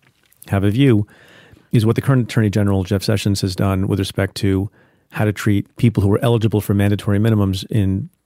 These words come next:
low-level drug trafficking. And at one point,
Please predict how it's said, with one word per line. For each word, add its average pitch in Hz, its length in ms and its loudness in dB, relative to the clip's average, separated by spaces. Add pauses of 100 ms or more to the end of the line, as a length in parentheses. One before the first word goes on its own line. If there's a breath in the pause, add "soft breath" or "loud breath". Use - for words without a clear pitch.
low-level 101 460 2
drug 92 200 -2
trafficking. 95 580 -4
And 95 200 -2
at - 180 -6
one 113 140 2
point, 101 320 -2